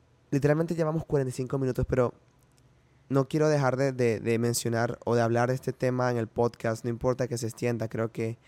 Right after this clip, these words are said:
es necesario, pues, por tu testimonio y por todo lo que te conozco, pues, Santiago, y todo lo que hemos hablado acerca de ese sueño que tú tuviste un día. Mencionaste al principio que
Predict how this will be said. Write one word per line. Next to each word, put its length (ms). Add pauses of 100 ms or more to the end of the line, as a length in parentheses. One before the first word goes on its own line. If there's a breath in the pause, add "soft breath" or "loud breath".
(260 soft breath)
es 160
necesario, 460
pues, 220
por 220
tu 100
testimonio 560
y 20
por 200
todo 200
lo 160
que 280 (880 soft breath)
te 80
conozco, 420
pues, 160
Santiago, 380
y 40
todo 140
lo 120
que 100
hemos 320
hablado 560 (760 loud breath)
acerca 440
de 100
ese 300
sueño 340
que 140
tú 100
tuviste 400
un 80
día. 320 (800)
Mencionaste 480
al 140
principio 580 (540 loud breath)
que 720